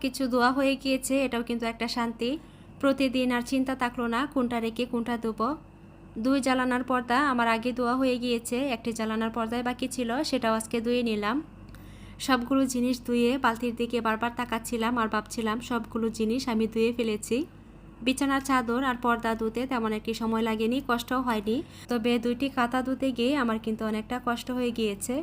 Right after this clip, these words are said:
ছাদে একটি পেয়ারা গাছ উঠেছে, পেয়ারা গাছটা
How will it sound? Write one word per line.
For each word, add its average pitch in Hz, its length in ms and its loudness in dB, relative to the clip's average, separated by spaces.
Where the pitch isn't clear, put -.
ছাদে 269 320 4
একটি 269 220 -2
পেয়ারা 254 280 4
গাছ 262 240 0
উঠেছে, 240 360 -2
পেয়ারা 247 260 2
গাছটা 226 300 -2